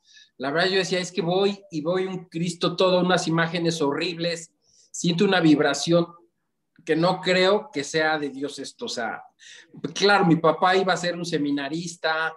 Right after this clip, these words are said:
y todo este rollo, pues nos llevaba ahí. La verdad, soy sincero, nunca me gustó. Entonces, siempre vi a un Dios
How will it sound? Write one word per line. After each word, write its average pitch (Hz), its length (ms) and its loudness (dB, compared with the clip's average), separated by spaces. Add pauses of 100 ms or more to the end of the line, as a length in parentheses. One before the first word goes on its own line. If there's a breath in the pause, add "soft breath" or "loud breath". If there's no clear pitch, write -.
(360)
y 127 280 -10
todo 160 160 6
este 165 220 0
rollo, 151 440 0
pues 123 140 -16
nos 131 160 -10
llevaba 180 320 2
ahí. 214 300 -2
La 170 120 -4
verdad, 226 260 -2
soy 214 160 -16
sincero, 214 280 -4
nunca 185 180 -6
me 180 120 -6
gustó. 190 360 -6 (220)
Entonces, 170 500 -6 (340)
siempre 214 500 0
vi 202 340 -4
a 160 140 0
un 185 180 -2
Dios 190 460 -4